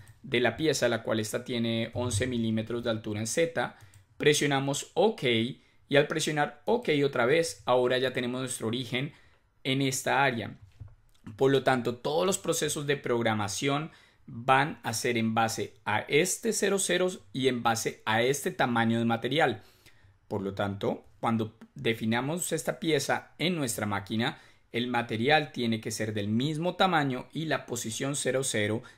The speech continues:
tiene que ser definida, o la definición de origen debe ser puesta en la parte inferior izquierda del material. ¿Ok? Espero que haya quedado muy claro esto, porque la, poder adaptar el material a la pieza es vital.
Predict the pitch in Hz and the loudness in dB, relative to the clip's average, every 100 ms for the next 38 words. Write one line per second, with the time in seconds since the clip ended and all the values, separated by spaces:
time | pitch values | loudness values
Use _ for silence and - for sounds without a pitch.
0 | _ 120 117 117 117 120 120 127 - 110 | _ 0 0 0 -4 -2 -2 -4 -2 0
1 | 110 110 127 - 117 104 101 101 98 110 | 0 0 -2 -4 -6 -4 -4 -6 -6 -6
2 | 107 101 107 104 120 143 127 131 110 104 | -6 -6 -6 -2 -2 -2 -4 -4 -4 -4
3 | 107 135 139 143 135 - 139 - 147 143 | -2 -4 -2 -4 -4 -4 -8 -6 -4 -4
4 | - 120 120 123 131 131 110 98 104 - | 0 0 0 -4 -4 -2 -2 -2 -4 -6
5 | - 131 113 113 110 - _ _ 117 139 | 0 0 2 -2 -6 -14 _ _ 6 6
6 | 143 127 110 107 101 92 107 - _ _ | 6 2 -2 -2 -6 -8 -10 -18 _ _
7 | _ 98 107 143 190 - - - - 151 | _ -6 2 2 2 -8 -10 -6 2 2
8 | 165 180 156 160 - 143 127 131 139 139 | 2 2 2 0 2 2 2 0 -2 -4
9 | - 147 139 131 - 151 151 - - 107 | -2 0 0 -4 -4 0 0 0 -6 -10
10 | - 113 120 120 - - _ _ 127 127 | -10 -8 -2 -4 -4 -14 _ _ -4 0
11 | 127 127 - - _ _ - _ _ - | 0 -2 -8 -18 _ _ -20 _ _ -20
12 | - - - 147 - 147 135 147 180 - | -20 -18 -14 -14 -4 2 4 4 0 -6
13 | _ _ - _ _ - 180 151 - _ | _ _ -20 _ _ -2 2 2 -2 _
14 | - 160 135 131 135 123 113 123 123 147 | 2 4 4 0 -2 -2 -2 0 2 2
15 | 165 - 127 123 127 - 123 110 - 110 | -2 -2 -2 0 -4 -2 -4 -6 -10 -6
16 | - 170 135 | 2 2 2